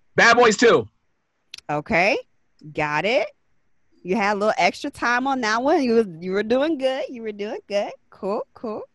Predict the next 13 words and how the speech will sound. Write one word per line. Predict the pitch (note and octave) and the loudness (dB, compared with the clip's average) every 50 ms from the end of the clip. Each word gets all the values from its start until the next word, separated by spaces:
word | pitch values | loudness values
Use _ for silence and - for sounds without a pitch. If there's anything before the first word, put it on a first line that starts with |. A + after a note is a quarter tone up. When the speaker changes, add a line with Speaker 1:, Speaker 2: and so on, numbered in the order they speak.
| _ _ _ _ _ _ _ _ _ _ _ - | _ _ _ _ _ _ _ _ _ _ _ -6
Speaker 2:
<laughs> | A4 G#4+ - - - _ _ _ _ _ _ _ _ _ _ _ _ - E3+ | -6 -6 -6 -16 -18 _ _ _ _ _ _ _ _ _ _ _ _ -14 -12
All | E3+ F3 | -10 -8
right. | F3 F3 E3+ E3+ G3 A4 C5+ _ _ _ _ _ _ _ _ _ _ _ _ _ _ _ _ _ _ _ _ _ _ _ _ _ _ _ _ _ _ _ | -6 -6 -4 -4 -6 -8 -10 _ _ _ _ _ _ _ _ _ _ _ _ _ _ _ _ _ _ _ _ _ _ _ _ _ _ _ _ _ _ _
So | _ - - - A3+ G3+ | _ -20 -10 -6 -6 -4
the | G3 F#3+ F3+ F#3 | -2 -2 -2 -2
second | - - _ - - B3 C4+ F4 - G4+ F#4+ D#4+ C#4 _ F4 _ - | -2 -8 _ -6 -4 -4 -4 -6 -8 -12 -12 -12 -12 _ -20 _ -14
female | C4 A#3 A3 A3 G#3 G#3 G3+ G#3+ - _ - | -12 -10 -8 -6 -4 -4 -4 -4 -6 _ -10
actress, | D#3 C#3 - _ _ - - - - C#2+ - _ _ _ _ _ _ _ _ _ _ _ _ _ _ _ _ _ _ _ _ _ _ _ _ _ _ _ _ _ _ _ _ - | -10 -10 -10 _ _ -20 -20 -20 -18 -18 -20 _ _ _ _ _ _ _ _ _ _ _ _ _ _ _ _ _ _ _ _ _ _ _ _ _ _ _ _ _ _ _ _ -4
the | F#3+ G3 | -4 -2
name | G3+ F3+ E3 D#3+ D#3+ F3 G3+ - _ | -2 -2 -2 -2 -2 -4 -4 -6 _
is | - - D3 C3+ C#3 C3+ C#3+ E3 C#4 F#4+ G#4+ A4+ - - - _ _ _ _ _ _ _ _ _ _ _ _ _ _ _ _ _ | -4 -4 -2 -2 -2 -4 -4 0 0 0 -2 -2 -6 -20 -20 _ _ _ _ _ _ _ _ _ _ _ _ _ _ _ _ _
Kerry | _ - C4+ A#3 A3+ A3 A3 A#3 | _ -8 -6 -4 -2 -2 -4 -4
Washington. | G#3 F#3 E3+ D#3 E3 - - D3 D3 - - - - - | -6 -8 -8 -8 -8 -10 -14 -16 -16 -16 -18 -18 -18 -20